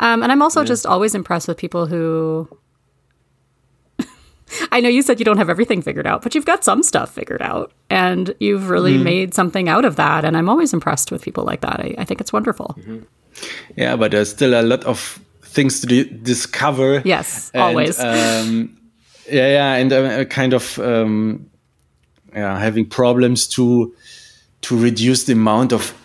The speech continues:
Speaker 3: input. Uh, so I'm, yeah, I'm, I'm a kind of podcast and audiobook junkie, and every
Speaker 1: <laughs>
Speaker 3: free minute I,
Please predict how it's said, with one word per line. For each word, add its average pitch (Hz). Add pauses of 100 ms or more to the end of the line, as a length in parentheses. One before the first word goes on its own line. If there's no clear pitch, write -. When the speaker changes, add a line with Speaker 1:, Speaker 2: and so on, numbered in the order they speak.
Speaker 3:
input. 135 (100)
Uh, 92
so 95
I'm, 92 (120)
yeah, 90 (280)
I'm, 104
I'm 110
a 107 (140)
kind 123
of - (340)
podcast 131
and 127
audiobook 117
junkie, 117
and 98
every 120
Speaker 1:
<laughs> -
Speaker 3:
free 117
minute 113
I, 104